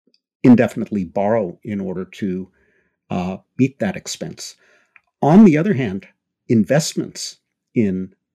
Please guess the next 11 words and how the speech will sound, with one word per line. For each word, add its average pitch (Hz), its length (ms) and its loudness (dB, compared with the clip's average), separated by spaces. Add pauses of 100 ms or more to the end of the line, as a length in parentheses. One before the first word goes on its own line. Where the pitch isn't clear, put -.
(120)
people 110 440 -8 (640)
and 113 160 4
investments 113 880 -4 (120)
in 101 380 -2
physical - 540 -10
infrastructure, - 720 -6
for - 140 -18
that 95 260 -10
matter, 101 340 -10 (540)
are 120 100 2
gonna 110 300 -2